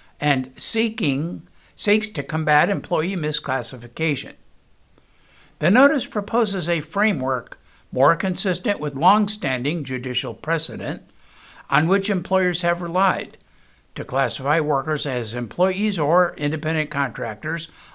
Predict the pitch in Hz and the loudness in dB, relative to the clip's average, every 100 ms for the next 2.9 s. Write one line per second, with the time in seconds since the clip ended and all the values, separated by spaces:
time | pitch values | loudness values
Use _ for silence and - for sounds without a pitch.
0 | - 202 233 156 180 180 185 185 202 202 | 0 4 6 6 4 2 0 0 0 2
1 | 165 156 160 156 - - - - 170 156 | 2 0 0 -2 -4 -4 -4 -2 0 0
2 | 120 120 120 - - 143 92 - - | -2 -6 -10 -10 0 0 0 -8 -20